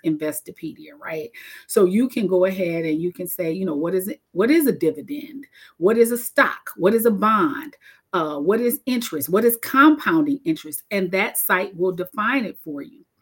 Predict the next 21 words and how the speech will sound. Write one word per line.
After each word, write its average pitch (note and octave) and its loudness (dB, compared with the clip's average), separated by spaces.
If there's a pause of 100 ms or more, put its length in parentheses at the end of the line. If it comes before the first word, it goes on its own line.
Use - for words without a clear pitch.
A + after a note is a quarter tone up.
(640)
But A#3+ 4 (100)
my B3 4
kids D4+ -2
are A3+ 2
still G3+ -2
teenagers. D#3 -4
They F#3 0
still F3+ 2
wanna E3+ -2
eat E3+ -10
Raising D#3 -2
Cane's D#3+ 2
and E3 -2
chicken, D#3 -4
you F3 -2
know, D3 -6
uh, C#3+ -8 (260)
Chick-fil-A F3+ 0
every E3 -4
day. D#3+ -2
And, E3 -4